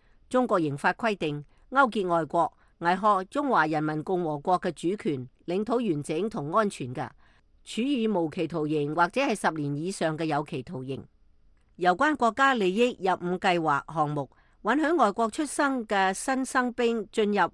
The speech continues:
獲取美國公民身份嘅快速程序。咁樣做有法律嘅原因，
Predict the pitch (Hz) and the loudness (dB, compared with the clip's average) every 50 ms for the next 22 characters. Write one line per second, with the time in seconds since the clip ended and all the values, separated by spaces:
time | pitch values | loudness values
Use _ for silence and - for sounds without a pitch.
0 | - 170 175 175 - - 190 170 202 226 214 185 185 - 190 180 175 - 285 254 | -2 -2 -2 -2 0 -2 -2 0 0 2 0 0 2 0 0 0 0 -2 -4 -2
1 | 214 165 135 139 - - 254 233 202 - 151 175 196 - 175 160 156 147 - 160 | -2 -2 -4 -4 -4 -4 -4 -4 -2 -4 -4 -4 -2 -2 -2 -2 -2 0 -2 -2
2 | 151 143 - - - - - - 135 127 120 - 143 131 117 - _ _ _ _ | -2 -2 -8 -14 -14 -14 -14 -12 -10 -10 -8 -8 -8 -8 -8 -12 _ _ _ _
3 | _ _ _ - - 226 269 311 330 330 262 214 196 190 185 170 185 185 - 202 | _ _ _ -6 -4 -2 0 0 0 0 0 0 2 2 2 0 0 2 2 0
4 | 180 160 156 131 - 156 139 131 113 120 135 160 170 165 | 2 2 -2 -4 -6 -8 -8 -8 -10 -10 -8 -8 -8 -10